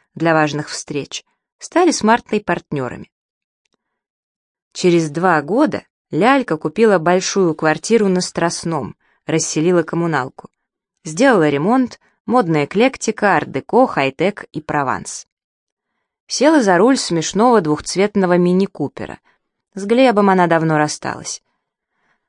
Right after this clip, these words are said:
Годок походила в девках, не до любовей было, а потом, по большой любви и немалой страсти, вышла замуж за театрального режиссёра, очень модного и известного.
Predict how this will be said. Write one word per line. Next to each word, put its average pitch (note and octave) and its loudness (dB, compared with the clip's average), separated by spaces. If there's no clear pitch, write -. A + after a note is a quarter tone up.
Годок G3 2
походила D#3 0
в D3 -6
девках, C4+ 0
не D#3+ -4
до D#3 0
любовей A#3 2
было, A#3+ 0
а D#3 -6
потом, B3 2
по F#3 0
большой D#3+ 2
любви D#3 0
и - 0
немалой C#3+ 0
страсти, A#3+ -2
вышла C#4+ 2
замуж F3+ 0
за F3 -2
театрального E3+ 0
режиссёра, D#3+ -4
очень D4 0
модного E3+ 0
и B3+ 2
известного. E3+ -6